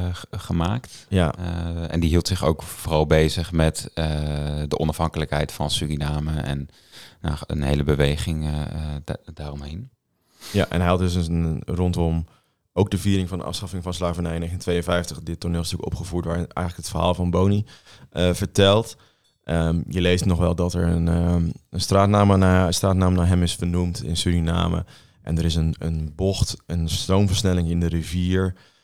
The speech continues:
Speaker 2: Een bepaalde rivier waar waarschijnlijk Boni, eh, is vermoord door die, door die, ja, de, ehm, sommige mensen noemen het premiejagers. Dus die,
Speaker 1: Mhm.
Speaker 2: eh, dat korps wat, eh, geld kreeg om hem, eh, of om die Marons, eh, op te jagen in de, in de binnenlanden van Suriname,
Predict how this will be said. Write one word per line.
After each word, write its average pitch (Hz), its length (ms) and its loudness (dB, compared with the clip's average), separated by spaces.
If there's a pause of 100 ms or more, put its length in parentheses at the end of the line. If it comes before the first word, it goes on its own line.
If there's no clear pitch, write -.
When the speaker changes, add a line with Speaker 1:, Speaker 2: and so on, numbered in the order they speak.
(140)
Speaker 2:
Een 85 180 -2
bepaalde 85 380 0
rivier 85 680 0
waar 82 340 -2
waarschijnlijk 87 520 0
Boni, 82 440 -2 (480)
eh, 78 300 -4
is - 220 -4
vermoord 87 420 0
door 82 100 -2
die, 80 160 -6 (200)
door 78 160 -20
die, 73 320 -10
ja, 76 100 -8
de, 76 140 -12
ehm, - 120 -6 (400)
sommige 82 220 -2
mensen 82 160 0
noemen 85 100 2
het 82 100 0
premiejagers. 90 720 2
Dus 80 160 -4
die, 80 260 -6 (280)
Speaker 1:
Mhm. 90 180 4
Speaker 2:
eh, 80 440 2
dat 82 220 -4
korps 90 400 4
wat, 82 280 -4
eh, 85 140 0
geld 85 300 -2
kreeg 87 300 -4
om 82 140 -4
hem, 78 280 0
eh, 76 140 -2
of - 200 -8
om 82 120 -4
die 78 100 -2
Marons, 82 440 -2
eh, 82 80 -2 (600)
op - 140 -2
te 98 120 2
jagen 90 360 2
in 85 100 0
de, 82 260 0
in 85 80 0
de 87 80 2
binnenlanden 87 420 2
van 87 120 -2
Suriname, 90 720 2